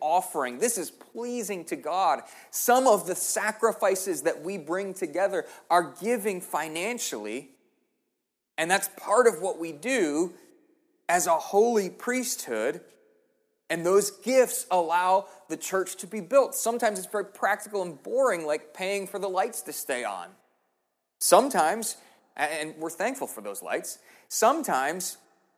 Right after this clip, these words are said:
it goes to support the work of missionaries around the world who are working to bless people, w-, whether they are medical missionaries, helping serve those who are sick and vulnerable, or, or whether they are educators like the Chapmans in Congo,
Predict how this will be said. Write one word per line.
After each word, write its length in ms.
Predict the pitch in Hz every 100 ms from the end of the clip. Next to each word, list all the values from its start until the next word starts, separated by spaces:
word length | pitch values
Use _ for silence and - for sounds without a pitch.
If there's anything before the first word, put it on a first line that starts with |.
| _ _ -
it 160 | 190 175
goes 240 | 180 202
to 100 | 214
support 380 | 202 190 190 196
the 80 | 185
work 240 | 160 180
of 100 | 185
missionaries 640 | 165 175 - 185 196 196 185
around 320 | 156 160 180
the 60 | 165
world 460 | 139 170 220 220
who 100 | 170
are 140 | 156 139
working 420 | 143 180 180 180
to 140 | -
bless 320 | 127 151 208 -
people, 500 | 214 202 220 214 - - -
w-, 240 | 147 170
whether 260 | 151 175 165
they 160 | 147
are 140 | 156 147
medical 420 | 151 160 180 180
missionaries, 840 | 165 185 - 202 196 214 240 - - _ _
helping 320 | - 170 175 156
serve 440 | - 175 185 165
those 260 | 180 202 196
who 160 | 147
are 160 | 123 120
sick 480 | - - 214 220 147
and 120 | 123
vulnerable, 600 | 143 214 233 208 226 226 - -
or, 80 | -
or 320 | - - 151
whether 300 | 139 175 185
they 180 | 160 165
are 140 | 139 -
educators 720 | 175 180 220 - 214 220 180
like 180 | 143 135
the 60 | 120
Chapmans 500 | - 180 185 180 139
in 100 | 123
Congo, 540 | 196 214 233 233 226